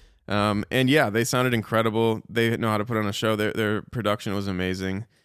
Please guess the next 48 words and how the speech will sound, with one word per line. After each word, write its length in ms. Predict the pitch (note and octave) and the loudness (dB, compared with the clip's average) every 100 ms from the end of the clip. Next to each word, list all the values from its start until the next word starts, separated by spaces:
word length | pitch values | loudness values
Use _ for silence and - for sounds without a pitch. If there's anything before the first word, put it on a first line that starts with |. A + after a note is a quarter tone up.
| _ _ _ | _ _ _
They 60 | G2+ | -4
s-, 120 | G#2+ | -2
they 140 | - A2 | -2 -2
came 260 | - A2+ | 0 0
out 240 | G#2 A2+ F2 | 2 2 2
and 80 | |
it 80 | G#2 | 0
was 180 | F2 G2 | -2 -4
just, 240 | G2 F#2+ | -4 -6
like, 260 | - F2+ E2+ _ _ _ - | -2 -2 -4 _ _ _ -14
some 320 | - A2 F#2+ | -8 -4 -2
li-, 120 | F#2 | -4
some 220 | - A2+ G2+ | -4 -4 0
low 120 | G2+ | 0
lighting, 520 | F#2+ F#2 G2 G#2+ G#2+ | 0 0 2 0 0
and 120 | F2+ | 0
then 200 | F#2 F#2 | 0 -2
as 180 | - G2 | -2 -4
the 60 | G2+ | -4
show 260 | - G#2+ | -2 0
went 180 | G#2 G2+ | 0 0
on, 320 | G2+ G#2 G#2 - | 0 0 -2 -4
other 200 | A2+ G#2+ | -4 -4
things 260 | A2+ A2 A2 | -4 -4 -4
would 120 | G#2+ | -6
be 140 | G#2 | -4
added 240 | G#2+ G#2+ G#2+ | -2 -2 -4
to 60 | |
the 80 | A2+ | -8
production. 600 | G2+ G#2 G#2 - A2 A2 - _ _ _ | -4 -2 -2 -4 -6 -6 -10 _ _ _
Then, 300 | G2 F#2+ E2+ - - | -4 -4 -6 -12 -14
uh, 300 | F2+ D#2 D#2+ - _ _ | -12 -12 -14 -18 _ _
s-, 160 | - - | -18 -14
a 60 | E2+ | -12
banner 400 | F#2 A2+ A2+ A2+ | -6 -4 -2 -2
would 100 | G#2+ | -4
drop, 400 | A#2+ A#2 A2 A2+ | -4 -2 -2 -4
and 100 | G#2+ | -6
then 100 | G2+ | -6
it's 120 | G2 | -6
a 60 | - | -8
screen, 500 | - A#2+ B2 A#2+ A2+ | -6 -2 0 0 0
and 100 | F#2+ | -2
it's 160 | D#2+ | -6
L 220 | F2 A2 | -4 -4
E 80 | G#2 | -4
Ds 500 | E2+ A#2+ A#2+ A#2+ A2+ | -6 -6 -4 -4 -4
and 380 | G2+ F2+ E2 G#2 | -4 -4 -6 -10